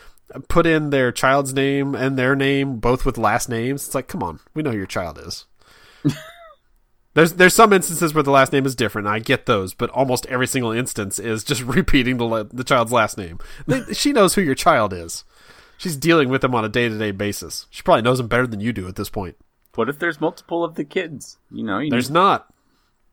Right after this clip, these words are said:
Speaker 1: There's not. I also feel lame because me and my wife are both going, and it's, most of 'em are just listed as one parent.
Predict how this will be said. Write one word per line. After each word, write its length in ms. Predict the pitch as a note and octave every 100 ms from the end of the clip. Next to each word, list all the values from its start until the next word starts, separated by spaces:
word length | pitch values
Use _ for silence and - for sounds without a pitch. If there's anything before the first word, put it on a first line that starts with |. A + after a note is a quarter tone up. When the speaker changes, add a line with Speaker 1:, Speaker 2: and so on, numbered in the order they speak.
| -
Speaker 1:
There's 180 | A#2 A#2
not. 240 | E3+ C#3
I 80 | A#2
also 240 | F#3 F#3+
feel 180 | D#3+ D3+
lame 300 | C3 B2+ C3
because 340 | B2+ A#2+ B2+ B2
me 140 | B2+
and 80 | B2
my 80 | A#2
wife 260 | A2+ A#2+
are 60 | B2
both 320 | A#2 A#2+ -
going, 400 | C3 B2+ D3 D#3
and 160 | G2+ G#2+
it's, 240 | G#2 -
most 300 | A#2 A2+ -
of 100 | B2
'em 80 | A#2
are 60 | A2
just 240 | A2+ -
listed 300 | G#2+ A#2+ A#2
as 120 | G#2+
one 200 | A#2 A2+
parent. 380 | - G#2+ A2+ -